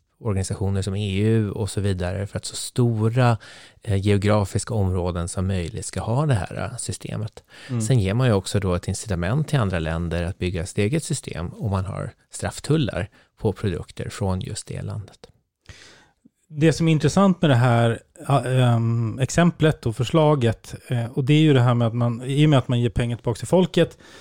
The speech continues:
Speaker 2: så blir det också budskapet, alltså det blir något positivt förslag
Speaker 1: Mm.
Speaker 2: som för politikernas del också,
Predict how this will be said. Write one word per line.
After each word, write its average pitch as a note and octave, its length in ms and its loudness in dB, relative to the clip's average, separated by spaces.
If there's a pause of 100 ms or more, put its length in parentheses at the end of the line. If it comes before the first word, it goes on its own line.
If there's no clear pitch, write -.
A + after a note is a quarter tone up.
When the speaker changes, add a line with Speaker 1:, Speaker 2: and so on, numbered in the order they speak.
(160)
Speaker 2:
så - 160 -4
blir B2+ 240 6
det B2 80 4
också A#2 240 -2
budskapet, B2 840 -2
alltså A#2+ 220 -6
det A#2+ 80 -4
blir A#2 140 -4
något A#2 200 -4
positivt C#3+ 540 0
förslag A2+ 540 -2
Speaker 1:
Mm. C#3 420 2
Speaker 2:
som A#2 220 -2
för A#2+ 100 -2
politikernas C#3 760 -2
del A2+ 200 -2
också, A2 340 -6